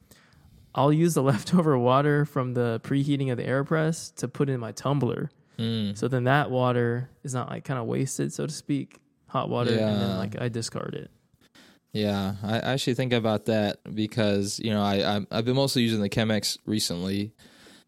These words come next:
Speaker 2: and I, I will pre-, you know, pre-, pre-wet the filter, all that stuff,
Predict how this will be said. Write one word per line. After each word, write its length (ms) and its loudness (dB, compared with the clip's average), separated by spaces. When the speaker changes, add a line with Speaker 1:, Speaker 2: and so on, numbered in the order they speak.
Speaker 2:
and 560 -2
I, 520 0
I 60 0
will 140 0
pre-, 480 0
you 100 -4
know, 60 0
pre-, 200 -6
pre-wet 360 0
the 120 -2
filter, 480 2
all 140 2
that 160 2
stuff, 640 0